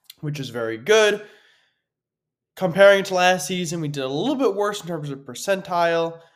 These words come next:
Uh, I think we did just a hair better in terms of wins,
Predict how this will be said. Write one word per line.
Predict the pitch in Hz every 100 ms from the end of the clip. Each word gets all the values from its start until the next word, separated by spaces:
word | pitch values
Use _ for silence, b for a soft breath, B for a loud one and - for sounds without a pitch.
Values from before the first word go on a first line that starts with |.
| B _
Uh, | 120 131 123
I | 139
think | 147 175
we | 165
did | 143 127 - _ _ _ _ _ -
just | 151 147
a | 120
hair | - - 165 175
better | 160 143 139 127
in |
terms | 123 127 123
of | 113 101
wins, | 107 156 156 160 160 160 -